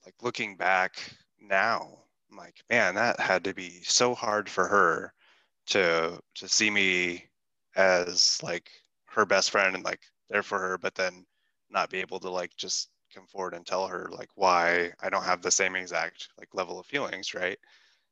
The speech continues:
Um, that, I wouldn't say it's a regret, right?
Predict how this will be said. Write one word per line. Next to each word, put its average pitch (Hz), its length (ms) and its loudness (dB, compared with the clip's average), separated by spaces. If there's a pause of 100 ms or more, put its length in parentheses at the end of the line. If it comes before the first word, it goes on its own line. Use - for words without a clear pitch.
(240)
Um, 87 380 -2 (1600)
that, 104 400 2 (1600)
I 123 40 4
wouldn't 175 220 4
say 113 200 6
it's 107 140 2
a 101 60 0
regret, 90 680 2 (300)
right? - 380 0